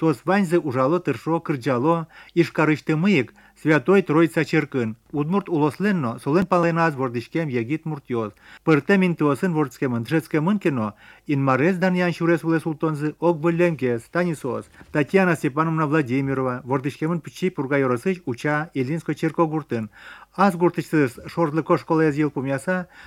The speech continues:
со черкын кырджащосы дащащ Пернь карыч училище ческыны приз. Се йылпум ям бераз,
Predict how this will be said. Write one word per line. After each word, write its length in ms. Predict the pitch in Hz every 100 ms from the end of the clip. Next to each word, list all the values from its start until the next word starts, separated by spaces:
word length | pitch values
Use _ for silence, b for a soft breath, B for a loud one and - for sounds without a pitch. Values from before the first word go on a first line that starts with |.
| B
со 180 | - 185
черкын 400 | - 175 - 190
кырджащосы 560 | 175 151 147 151 139 165
дащащ 420 | 143 123 175 - -
Пернь 300 | 160 185 185
карыч 440 | - 175 165 160 -
училище 480 | 127 170 160 - 135
ческыны 380 | 139 - 135
приз. 280 | 120 120 107 B B B B
Се 140 | 175 170
йылпум 340 | 147 - 127
ям 220 | 185 196
бераз, 280 | 151 127 110